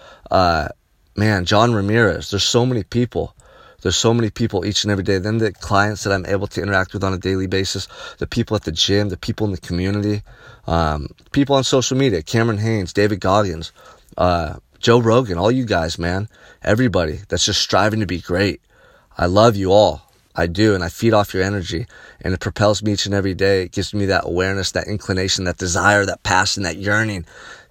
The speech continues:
that ineffable feeling within my heart and soul that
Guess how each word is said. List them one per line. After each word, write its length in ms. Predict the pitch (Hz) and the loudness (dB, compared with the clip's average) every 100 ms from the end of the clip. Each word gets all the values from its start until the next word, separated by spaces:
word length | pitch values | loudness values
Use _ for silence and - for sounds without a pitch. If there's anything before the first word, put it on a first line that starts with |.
| _ | _
that 240 | 101 92 - _ _ _ - - | 2 2 0 _ _ _ -20 -6
ineffable 640 | 107 101 110 117 135 104 104 | -2 2 2 2 0 -2 -4
feeling 480 | - 117 113 117 | 0 2 2 2
within 280 | 101 90 104 | 0 0 0
my 160 | 98 85 | 0 -2
heart 340 | - 101 90 | 2 4 4
and 100 | 98 | 0
soul 500 | - - 107 104 82 _ - - - | -2 2 4 4 2 _ -20 -20 -4
that 260 | 95 87 | 0 0